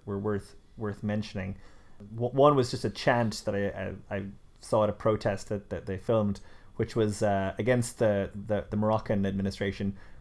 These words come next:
"We all, we all stand united against the wall. Who is he? Who is he? The hell with the so-called king." I, I rather like that. Um, and this is in the, uh, you know, occupied Western Sahara, uh, essentially. Uh, and there was also, uh, accounts of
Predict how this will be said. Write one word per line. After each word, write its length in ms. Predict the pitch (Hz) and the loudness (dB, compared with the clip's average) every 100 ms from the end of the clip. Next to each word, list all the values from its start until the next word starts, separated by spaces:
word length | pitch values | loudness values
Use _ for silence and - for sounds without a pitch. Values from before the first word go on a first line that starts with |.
| - | -14
"We 260 | 85 120 143 | -4 6 10
all, 240 | 139 135 131 | 12 12 8
we 180 | 135 | 8
all 340 | 131 123 120 123 | 10 12 10 8
stand 340 | - 127 120 | 4 2 4
united 300 | 123 120 117 | 4 4 4
against 320 | 113 117 113 | 2 0 0
the 60 | 113 | -2
wall. 500 | 110 110 104 104 - - - | 2 6 6 4 -2 -12 -6
Who 180 | - 143 | 2 4
is 160 | 135 117 | 4 0
he? 240 | 135 120 | -2 0
Who 160 | 117 120 | 2 2
is 160 | 107 | 2
he? 400 | - 123 110 101 - - | 0 0 0 -2 -2 -2
The 80 | 104 | 2
hell 200 | 120 107 | 4 2
with 100 | 101 | -2
the 60 | |
so-called 480 | - 107 104 104 95 | -2 0 2 -2 -2
king." 380 | 120 101 95 - - | -2 -2 -4 -8 -10
I, 140 | 104 | -8
I 60 | 104 | -6
rather 220 | 104 101 | -4 -2
like 180 | 101 104 | -4 -2
that. 220 | 107 110 - - - - - | -4 -4 -8 -18 -18 -14 -6
Um, 500 | 113 113 117 113 101 - | -2 0 0 -2 -6 -6
and 220 | 120 120 120 | 0 2 2
this 180 | 147 | 2
is 80 | 143 | 6
in 160 | 143 131 | 6 6
the, 220 | 127 117 | 4 4
uh, 300 | 107 101 98 101 | 4 2 -2 -4
you 80 | 98 | -2
know, 80 | - | 4
occupied 640 | 127 - 131 123 101 98 107 | 4 4 2 4 4 2 -2
Western 340 | 104 - 101 | -4 -4 -6
Sahara, 480 | 98 98 92 92 90 - | -6 -6 -6 -6 -10 -12
uh, 60 | 92 | -10
essentially. 460 | 95 98 98 101 - - - - | -8 -8 -6 -8 -10 -20 -16 -6
Uh, 220 | 101 101 | -4 -2
and 160 | 120 117 | 0 2
there 60 | |
was 80 | 123 | 6
also, 560 | 127 123 127 113 107 101 - | 6 6 6 4 4 0 -4
uh, 160 | 104 104 | -4 -4
accounts 460 | - 127 117 113 113 | -2 2 2 2 0
of 200 | 98 | -2